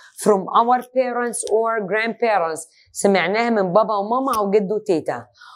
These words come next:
Although it was true in the past،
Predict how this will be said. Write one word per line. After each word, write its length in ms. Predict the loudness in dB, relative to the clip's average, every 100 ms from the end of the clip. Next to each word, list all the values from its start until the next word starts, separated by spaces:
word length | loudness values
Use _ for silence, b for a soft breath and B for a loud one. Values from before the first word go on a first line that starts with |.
| B
Although 380 | 2 4 4 2 2
it 100 | 0
was 240 | 2 2 -4 -12
true 240 | -2 0 0
in 180 | 0 -2
the 120 | -4
past، 540 | 0 0 0 -2 -12